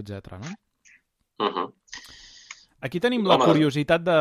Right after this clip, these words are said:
Speaker 1: bé, de que passa a Colorado i el tema de, de, de l'hotel del Resplandor, perquè en teoria van a visitar,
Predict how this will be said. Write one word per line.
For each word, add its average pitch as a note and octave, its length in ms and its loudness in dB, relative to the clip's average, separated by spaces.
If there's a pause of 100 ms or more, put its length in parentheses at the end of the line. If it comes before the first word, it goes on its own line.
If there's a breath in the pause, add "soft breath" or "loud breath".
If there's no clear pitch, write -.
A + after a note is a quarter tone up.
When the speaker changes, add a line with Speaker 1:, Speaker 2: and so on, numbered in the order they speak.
(140)
Speaker 1:
bé, D3 220 -4
de B2+ 180 -8
que A#2+ 100 -6
passa D3+ 220 -2
a - 80 -8
Colorado D#3+ 560 6
i E3 120 2
el C3 160 4
tema D3 240 4
de, D#3 120 4 (120)
de, B2 120 2 (840 soft breath)
de C#3+ 180 6
l'hotel C#3 420 2
del D#3+ 280 6
Resplandor, C#3 480 0
perquè C3 280 0
en B2+ 120 0
teoria C#3 360 2
van D#3 180 2
a D#3 80 2
visitar, D3 580 0